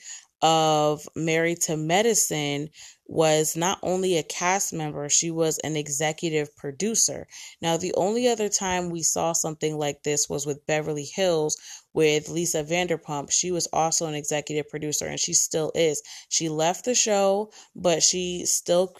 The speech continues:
makes her coin off of the show as an executive producer. I think Mariah also wanted to do this. She's done it in the past. She's left the show for a season or two, but remained executive producer to continue to produce on the show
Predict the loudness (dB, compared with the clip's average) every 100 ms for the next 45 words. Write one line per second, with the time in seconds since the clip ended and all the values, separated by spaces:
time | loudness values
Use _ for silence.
0 | -2 0 2 0 -4 -2 -2 0 -4 -2
1 | 0 0 -2 -4 -2 -2 0 0 0 0
2 | -2 -6 -6 -6 -4 -4 -4 -6 -4 0
3 | 0 -2 -8 -18 -16 -16 -2 0 2 0
4 | 0 -2 -6 -4 0 2 4 4 2 2
5 | 2 2 0 -2 -4 -4 -2 -4 -4 -4
6 | -2 -2 0 2 2 0 -2 -2 -2 0
7 | 0 0 -2 -6 -6 -4 -2 0 -2 -4
8 | -4 -4 -4 -4 -2 0 2 0 -2 -6
9 | -16 -16 -6 -2 0 0 0 -2 -2 -4
10 | -2 -2 -2 0 0 0 -2 -2 -2 -4
11 | -2 -2 -2 -4 -4 -6 -8 -4 -2 0
12 | 0 0 0 -4 -6 -6 -2 -2 -4 -4
13 | -6 -6 -8 -4 -2 0 -2 0 0 2
14 | 2 0 -2